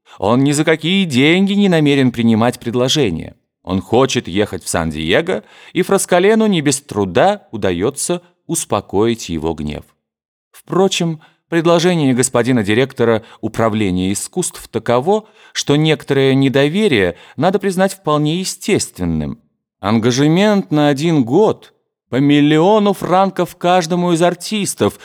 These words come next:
Серьёзно ли это? Вполне серьёзно. В чём Фраскален может убедиться, когда на его вопрос: «А как выплачивается гонорар?» директор отвечает:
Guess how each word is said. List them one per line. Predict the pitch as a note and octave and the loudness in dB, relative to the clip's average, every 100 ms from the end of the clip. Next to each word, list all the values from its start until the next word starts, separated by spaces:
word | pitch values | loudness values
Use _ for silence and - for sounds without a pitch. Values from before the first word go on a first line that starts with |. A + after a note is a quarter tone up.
| - | -12
Серьёзно | - A#2+ A2+ G#2 D#3+ A#3 F3+ B2 | 0 2 2 2 2 2 2 0
ли | G2 | 0
это? | F2+ D#2+ D2 D2+ _ _ _ _ _ _ | 0 -2 -6 -14 _ _ _ _ _ _
Вполне | _ - C#3 C#3+ E3+ E3+ | _ -2 0 0 -2 -4
серьёзно. | - D3+ D3+ D3+ A2 D#2+ D2 - _ _ | -2 -2 0 0 -2 -4 -10 -14 _ _
В | - | -2
чём | C3+ | 0
Фраскален | C3+ C#3+ - D3+ E3+ | 0 -2 2 2 2
может | D#3+ D3+ C3+ - | 2 0 0 -4
убедиться, | A#2+ A#2+ A2+ G3+ G#3 G#3 | -2 -2 0 -2 -2 -4
когда | G3 D3+ C3 C#3+ | 0 2 2 4
на | C#3 | 4
его | C3+ C#3 | 2 2
вопрос: | C3+ C3 D3 C3 - _ _ _ _ | 2 0 0 0 -2 _ _ _ _
«А | - | -16
как | - G#3 - | -6 -6 -2
выплачивается | B3 A#3+ G#3+ - D#3 C#3+ D3 | -2 2 0 2 2 2 0
гонорар?» | C3+ D3 E3+ D3 F#2+ D#2 - _ _ _ | 0 2 2 2 0 -2 -14 _ _ _
директор | B2 E3 E3 - C#3+ | -2 0 0 0 -2
отвечает: | C#3 C3+ - F2+ D#2 - | -2 -4 -2 -2 -2 -6